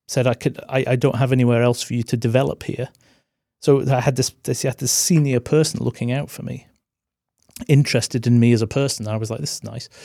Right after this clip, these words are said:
Um, so he moved me over to the retail network support team, which is another part of the bank, who looked after the branch network and all of, all of the marketing work, work that went with that.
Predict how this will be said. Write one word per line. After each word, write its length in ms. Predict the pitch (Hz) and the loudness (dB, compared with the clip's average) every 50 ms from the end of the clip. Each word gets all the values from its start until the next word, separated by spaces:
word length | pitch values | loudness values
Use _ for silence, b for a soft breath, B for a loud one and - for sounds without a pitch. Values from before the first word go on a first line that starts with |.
| B B B B B B B B B B B | B B B B B B B B B B B
Um, 480 | - 127 123 120 117 117 113 110 - _ _ _ _ _ _ _ _ | 2 4 6 6 6 4 4 2 -2 _ _ _ _ _ _ _ _
so 140 | - 151 135 | 4 6 6
he 100 | 143 143 | 8 8
moved 240 | 143 143 143 131 | 8 8 8 8
me 120 | 131 131 131 | 6 6 6
over 140 | 131 120 123 | 6 4 2
to 180 | - - 131 | 0 0 0
the 100 | 117 113 | 0 2
retail 340 | 120 131 123 - 135 120 113 | 2 0 0 2 2 4 4
network 520 | 120 127 - - 123 117 110 - - - _ _ _ _ _ _ | 2 2 0 2 2 2 2 0 -4 -16 _ _ _ _ _ _
support 480 | _ - - 127 - - 196 185 - - | _ -4 -4 -4 2 4 4 4 4 2
team, 160 | - 123 113 | -4 -4 -4
which 100 | - - | -2 -2
is 60 | - | 0
another 260 | - 117 120 123 107 107 | 0 2 2 0 0 -2
part 220 | - 120 117 - | -4 -6 -6 -6
of 20 | |
the 80 | - 104 | -8 -6
bank, 320 | - 113 113 113 - - | -6 -4 -6 -6 -8 -10
who 220 | - - 110 120 113 | -8 -2 0 0 0
looked 240 | 113 117 - - 120 | 0 -2 -4 -6 -8
after 180 | - - - | -8 -8 -8
the 80 | 117 117 | -6 -4
branch 320 | 117 117 110 113 - - | -4 -4 -4 -4 -6 -6
network 400 | 131 127 - 123 120 - - - | -6 -4 -4 -4 -4 -4 -6 -6
and 80 | - 120 | -4 -2
all 200 | 117 113 110 110 | -2 -2 -2 -4
of, 100 | - - _ _ _ _ _ | -6 -10 _ _ _ _ _
all 220 | 117 113 113 110 | -6 -6 -4 -6
of 80 | 113 110 | -8 -12
the 100 | 117 113 - _ _ _ _ _ _ - - - | -14 -16 -18 _ _ _ _ _ _ -20 -12 -6
marketing 380 | 127 113 107 - - 117 117 113 | -6 -6 -6 -6 -6 -6 -4 -4
work, 140 | 113 - - _ | -6 -8 -10 _
work 280 | - - 127 120 113 - | -12 -6 -6 -6 -6 -6
that 80 | - 120 | -8 -4
went 180 | - 120 117 117 | -4 -2 -2 -2
with 80 | 113 | 0
that. 220 | 113 123 113 - | -2 -2 -2 -4